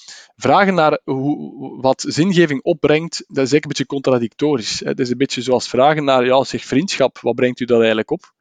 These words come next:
Ja, dat is natuurlijk niet waar vriendschap over gaat, hè. Z-, stel dat je vrienden, dat je moet betalen om vrienden te hebben,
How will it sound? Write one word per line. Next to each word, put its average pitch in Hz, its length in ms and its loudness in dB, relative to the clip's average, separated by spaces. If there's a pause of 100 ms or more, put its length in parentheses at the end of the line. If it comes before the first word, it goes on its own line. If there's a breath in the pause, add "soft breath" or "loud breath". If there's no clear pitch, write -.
(440)
Ja, 131 160 2
dat 127 160 -2
is 156 100 -8
natuurlijk 151 320 -4
niet 143 100 0
waar 123 120 2
vriendschap 143 460 -2
over 110 220 -4
gaat, 135 400 0
hè. 135 120 -12 (180)
Z-, 123 360 -4
stel 127 240 2
dat 120 160 -2
je 113 80 -10
vrienden, 151 360 -4
dat - 140 -2
je 131 60 -8
moet 123 120 -4
betalen 147 460 2
om 123 80 -6
vrienden 139 280 0
te - 80 -4
hebben, 156 320 0